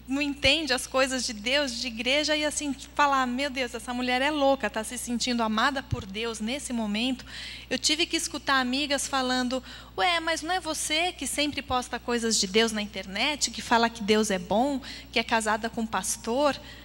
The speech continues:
Como é que você tá com câncer? Cadê o seu Deus?" E eu falava, "Olha lá, Deus, olha o que tão falando." Tão falando de você, não tão falando de mim. Temos que dar um jeito nisso.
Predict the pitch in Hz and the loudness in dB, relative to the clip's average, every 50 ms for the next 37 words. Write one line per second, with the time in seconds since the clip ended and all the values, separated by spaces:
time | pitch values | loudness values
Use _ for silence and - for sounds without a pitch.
0 | - - - - 659 640 - - 359 - - 240 233 - 240 226 226 220 - 220 | -20 -20 -8 -4 -4 -2 0 0 -2 2 2 0 0 2 -4 -6 -6 -6 -8 -8
1 | 202 196 196 - - - 185 - - - - 640 - 440 370 302 - - - 202 | -8 -8 -10 -12 -12 -12 -12 -14 -12 -10 -10 -6 -6 -4 -6 -4 -4 -4 -2 -2
2 | 208 202 185 208 190 180 180 190 180 - - - - - - - - - - - | -2 0 0 0 2 2 0 -2 -6 -6 -6 -6 -8 -10 -12 -18 -20 -20 -20 -20
3 | - - - - - - - - 262 254 - 262 254 247 233 220 208 208 214 226 | -20 -20 -20 -20 -20 -20 -10 -8 -8 -6 -2 0 2 2 2 2 0 0 -2 -2
4 | 269 370 - - 427 339 285 233 214 202 214 202 196 202 185 185 202 220 254 320 | -2 -4 -6 -6 -4 -2 -2 -2 -2 -4 -8 -8 -8 -10 -6 -4 -2 -2 -2 -2
5 | - 381 - - 440 403 - - 339 285 254 - 214 208 208 196 185 - - - | -2 -4 -4 -4 -6 -6 -2 0 2 2 4 2 2 0 -2 -4 -6 -10 -14 -18
6 | - - - - 208 202 - 220 233 254 262 294 294 277 294 247 269 392 - - | -20 -20 -12 -10 -8 -2 0 2 4 4 4 4 2 2 0 0 -2 -2 -2 -4
7 | - - 440 370 262 240 233 226 247 262 262 - 277 269 262 247 226 226 214 240 | -4 -2 -2 -2 0 0 0 0 0 -2 0 0 0 2 2 0 0 0 0 0
8 | 233 233 226 214 202 202 202 - - - - - - - - - - - 233 226 | 0 0 0 0 -2 -4 -6 -10 -14 -18 -18 -18 -20 -20 -20 -20 -8 -8 -6 -6
9 | 233 247 - - 302 226 262 277 - 403 427 370 285 294 277 269 285 302 - - | -4 -6 -4 -4 0 2 2 2 2 0 -4 0 4 6 6 6 4 2 0 0
10 | 277 247 247 240 208 208 - - - 190 180 | 0 2 4 4 2 2 2 0 0 -2 -4